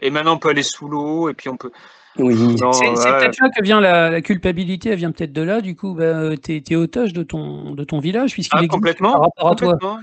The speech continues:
Speaker 1: Ouais, et
Speaker 3: C'est
Speaker 1: puis
Speaker 3: du
Speaker 1: tu
Speaker 3: jour au
Speaker 1: fais, et tu fais les choses, tu fais les choses, c'est, c'est des tâches tu, récurrentes, y a pas de but. Et c'est toujours ce truc où t-, on a l'impression qu'à chaque fois, faut, faut, pour ça, plaisir coupable, parce que on a l'impression qu'il faut toujours donner une explication à pourquoi on joue.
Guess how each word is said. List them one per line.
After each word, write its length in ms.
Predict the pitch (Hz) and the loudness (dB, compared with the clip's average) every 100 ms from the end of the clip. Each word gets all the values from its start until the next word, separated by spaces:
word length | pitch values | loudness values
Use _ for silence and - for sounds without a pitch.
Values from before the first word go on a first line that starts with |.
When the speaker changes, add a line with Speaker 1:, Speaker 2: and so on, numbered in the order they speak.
| 190 156 | -16 -6
Speaker 1:
Ouais, 200 | 214 269 | -4 -2
et 40 | |
Speaker 3:
C'est 40 | 170 | -4
Speaker 1:
puis 140 | 208 | 0
Speaker 3:
du 60 | 233 | 0
Speaker 1:
tu 40 | |
Speaker 3:
jour 120 | 240 254 | 2 2
au 100 | 254 | 2
Speaker 1:
fais, 140 | - | 0
et 160 | 170 170 - _ _ - | -2 -4 -16 _ _ -14
tu 100 | 180 | -4
fais 140 | - | 0
les 80 | 196 | 0
choses, 400 | 190 233 262 240 - _ _ _ _ _ | 0 -2 -2 -6 -14 _ _ _ _ _
tu 100 | - | -6
fais 100 | 196 | -2
les 80 | 196 | 0
choses, 300 | 214 240 - _ _ | -2 -6 -10 _ _
c'est, 200 | - 147 | -10 -6
c'est 200 | - 175 | -4 -2
des 120 | 175 | -4
tâches 420 | 180 220 202 - - | -2 -4 -2 -6 -10
tu, 200 | - - | -18 -14
récurrentes, 800 | 151 160 - 185 208 262 - - _ _ _ _ _ _ | -8 -8 -2 -2 -2 -4 -10 -20 _ _ _ _ _ _
y 40 | - | -4
a 40 | |
pas 100 | - | -2
de 60 | 190 | -4
but. 460 | 165 208 - - - _ _ _ - | -6 -12 -14 -20 -20 _ _ _ -10
Et 40 | |
c'est 140 | - | -8
toujours 180 | 127 240 | -4 -4
ce 120 | - 208 | -2 -4
truc 340 | - 254 247 | -2 -4 -4
où 60 | 175 | -6
t-, 140 | - | -6
on 60 | 151 | -4
a 100 | 156 | -2
l'impression 420 | 190 - 190 254 | -2 -2 -2 -2
qu'à 120 | 233 | -4
chaque 180 | 170 185 | -4 -4
fois, 120 | - | -4
faut, 300 | 240 170 131 | -4 -6 -10
faut, 360 | - - 147 143 139 131 - - | -12 -10 -8 -8 -10 -14 -18 -10
pour 100 | - | -6
ça, 140 | 233 | -4
plaisir 360 | 220 175 160 165 | -4 -6 -4 -6
coupable, 380 | - - 208 247 | -8 -4 -2 0
parce 160 | 165 - | -4 -4
que 80 | |
on 140 | 151 202 196 - | -10 -12 -12 -6
a 40 | |
l'impression 280 | 156 185 226 | -4 -2 -4
qu'il 60 | |
faut 80 | 185 | -4
toujours 180 | - 185 | -4 -2
donner 220 | 180 185 | 0 -2
une 100 | 185 | -2
explication 520 | 185 - 208 180 - | -4 -4 -4 -2 0
à 60 | 190 | 0
pourquoi 320 | - - 180 175 | -4 -8 -8 -4
on 60 | |
joue. 220 | 160 143 | -4 -6